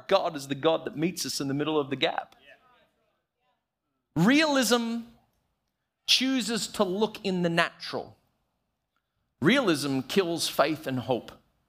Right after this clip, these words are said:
Our God is not natural. Our God is not realistic.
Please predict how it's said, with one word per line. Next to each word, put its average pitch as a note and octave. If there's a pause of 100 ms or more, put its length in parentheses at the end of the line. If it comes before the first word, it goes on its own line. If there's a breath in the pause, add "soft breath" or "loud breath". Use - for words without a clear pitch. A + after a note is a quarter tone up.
(1700)
Our A3+
God G#3+
is D3
not F3+
natural. D#3+ (1800)
Our G#3+
God G#3+
is D#3
not F3
realistic. D3